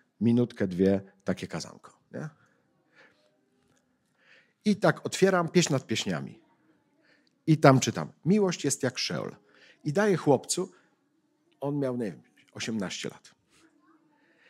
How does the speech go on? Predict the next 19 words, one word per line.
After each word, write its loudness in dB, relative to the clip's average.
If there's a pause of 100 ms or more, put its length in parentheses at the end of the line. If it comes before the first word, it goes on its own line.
(160)
Myślę -6
sobie: -14
„Ła, -8 (1400)
co -2
on 2
powie 0
o -4
tym? -6 (500)
Co -4
on -2
wie -2
o -2
życiu?” -8 (1120)
Nie? -16 (1400)
Przecież -10 (100)
od -4
razu -2
to -6
jest -4